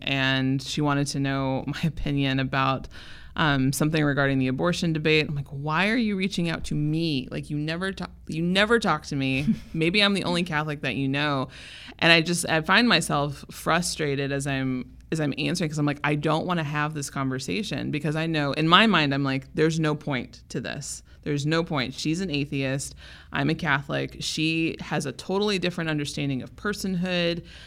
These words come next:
Speaker 1: of, um, like, just the philosophy of <laughs> existing, um, than I do. So what is the point? And I was reminded, like, I don't know what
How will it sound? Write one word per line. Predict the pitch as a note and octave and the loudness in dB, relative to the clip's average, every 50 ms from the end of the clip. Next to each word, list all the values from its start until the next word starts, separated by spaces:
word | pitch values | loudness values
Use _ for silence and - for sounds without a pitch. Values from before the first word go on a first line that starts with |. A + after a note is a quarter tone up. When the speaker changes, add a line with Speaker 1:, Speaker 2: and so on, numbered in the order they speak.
| - - - - | -20 -18 -6 -2
Speaker 1:
of, | - D3 C#3+ C#3+ C#3 C3+ C#3 C3+ C3+ C3+ C3+ E3+ - - | 0 2 2 2 2 0 0 -2 -4 -6 -8 -10 -8 -6
um, | D#3 D3+ C#3+ C3+ A#2+ - - - - - - - D#3 D3+ - | -4 -4 -4 -4 -4 -6 -8 -8 -10 -10 -12 -14 -10 -4 -4
like, | D3 C#3+ - | -4 -2 -2
just | E3 D#3 - | -4 -4 -4
the | - D3 | -4 -6
philosophy | - - D3+ C#3 C3+ C3+ C3 D3 C#3+ - - - - - D#3 D3+ D3 C#3 C3 | -6 -6 -6 -4 -4 -2 -2 -2 -2 -4 -6 -6 -6 -4 -4 -2 -2 -4 -4
of | - - D3 C#3+ C3+ C3 C3 C3 B2+ C3+ C3+ - - - - - - - | -4 -4 -4 -2 -2 -2 -4 -4 -6 -8 -10 -12 -14 -14 -12 -10 -12 -10
<laughs> | - - - - | -8 -10 -6 -4
existing, | - D3 C3+ C#3+ D3 B2+ C#3+ D3 D#3 E3+ - - - A3 A3+ A3+ A3+ B3 A#3+ - - - - - - - | -2 -2 -2 -4 -6 -6 -2 -2 -2 -2 -2 0 0 2 2 2 0 -2 -4 -6 -12 -14 -14 -14 -14 -4
um, | - - D#3 D#3 D3 D3 C#3+ C#3 C3+ C3+ - - | 0 2 4 4 4 2 2 -2 -4 -4 -6 -4
than | - D3 D3 D#3+ D#3 D3 | -4 0 2 4 4 4
I | C#3+ D3 D3+ | 4 4 4
do. | E3 E3 F3 F3 F3+ | 2 2 2 2 2
So | F3 F3 E3 C#3+ | 0 0 -2 -2
what | C#3+ C#3 C#3+ C#3+ E3 | -2 0 0 2 2
is | F3 F3+ F3 | 2 2 0
the | F3 D3+ | -2 -6
point? | C3+ - - G#3+ G#3+ G3+ D#3+ C3+ - - - - | -6 -4 -2 0 0 2 0 0 -4 -6 -6 -4
And | D#3+ D#3+ D3+ D3 | -2 0 0 0
I | C#3+ | 0
was | C#3+ C#3+ D3 D3+ | 0 -2 -2 0
reminded, | C#3+ C#3 C#3 C#3 C#3+ D3+ F3+ G3 F#3 E3 C#3 C#3+ C#3+ | 0 0 0 0 0 0 0 0 2 0 0 0 -2
like, | C#3 C#3 C3+ - - - - - - - - | -4 -6 -6 -8 -10 -16 -18 -18 -16 -6 4
I | - D#3 E3+ G3 A3 | 6 8 8 8 8
don't | G#3+ G3+ F3 E3 - - | 6 4 4 2 2 -2
know | D3+ D3 C#3+ C#3+ C#3+ C#3+ C#3+ C#3+ C#3+ C#3 C#3+ D3 C#3+ - | -2 0 0 0 0 0 0 0 0 -2 -2 -4 -6 -8
what | E3+ D#3 D3+ D3+ D3+ D#3 D#3 D#3 D3+ C#3+ C3+ - - - - | -8 -6 -6 -4 -2 0 2 2 2 0 0 -2 -6 -8 -8